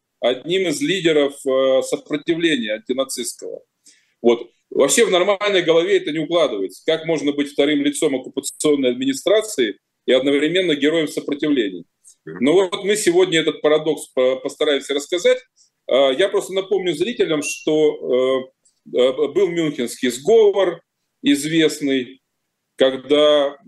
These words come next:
Speaker 1: а, фактически Чехословакию отдали на растерзание Гитлеру. Гитлер поначалу отхватил Судетскую область, населённую в основном немцами,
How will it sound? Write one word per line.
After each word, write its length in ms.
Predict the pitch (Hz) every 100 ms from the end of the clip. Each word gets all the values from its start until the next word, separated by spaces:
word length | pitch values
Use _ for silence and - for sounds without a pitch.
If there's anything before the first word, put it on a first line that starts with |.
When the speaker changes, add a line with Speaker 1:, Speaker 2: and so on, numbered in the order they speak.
| 135
Speaker 1:
а, 100 | 123
фактически 960 | 147 143 160 - - 135 131 127 127 -
Чехословакию 760 | 147 139 156 151 135 135 127
отдали 260 | 127 131 117
на 120 | 127
растерзание 680 | 123 - 143 131 123 131 139
Гитлеру. 640 | 220 220 175 165 156 _ _ _ _ _ -
Гитлер 520 | 113 180 196 160 143
поначалу 580 | 147 143 147 170 151 131
отхватил 560 | 127 - 139 139 147 139
Судетскую 600 | 135 135 135 - 131 160
область, 520 | 208 190 185 - -
населённую 640 | 147 160 156 170 160 147
в 40 | -
основном 320 | 147 147 147
немцами, 520 | 147 139 127 123